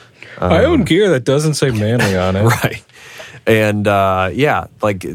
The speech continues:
Speaker 2: you can, you can have a lot of fun with a tube E Q.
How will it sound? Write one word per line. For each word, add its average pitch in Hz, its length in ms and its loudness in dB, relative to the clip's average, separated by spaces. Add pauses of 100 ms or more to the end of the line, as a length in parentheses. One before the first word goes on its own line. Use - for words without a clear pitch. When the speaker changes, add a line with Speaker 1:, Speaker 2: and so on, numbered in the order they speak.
(140)
Speaker 2:
you 107 220 -2
can, 104 440 -2 (400)
you 107 140 -4
can 110 120 0
have 107 160 0
a 104 40 -2
lot 95 360 0
of 104 80 -4
fun 95 560 -4
with 90 160 -8
a 98 60 -12
tube 95 300 -6
E 95 100 -4
Q. 92 520 -4